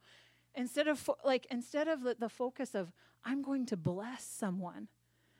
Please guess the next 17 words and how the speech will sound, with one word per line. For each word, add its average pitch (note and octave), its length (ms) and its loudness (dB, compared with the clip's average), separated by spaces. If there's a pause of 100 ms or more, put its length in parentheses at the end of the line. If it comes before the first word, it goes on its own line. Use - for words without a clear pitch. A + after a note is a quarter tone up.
(160)
Maybe E4+ 260 6
not D4 220 2
just, B3+ 240 -6
like, G#3+ 200 0
you A3 80 -4
know, F#3 300 -4
with F#3+ 180 -8
a F#3 40 -2
gift, G#3+ 520 -2
but G#3+ 180 2 (280)
bless C4 340 -6
someone G#3 680 -4 (580)
with G#3 180 -4 (120)
loving G#3 420 0
company. F3+ 640 -10 (1400)
Bless B3+ 300 4
Jesus - 760 -8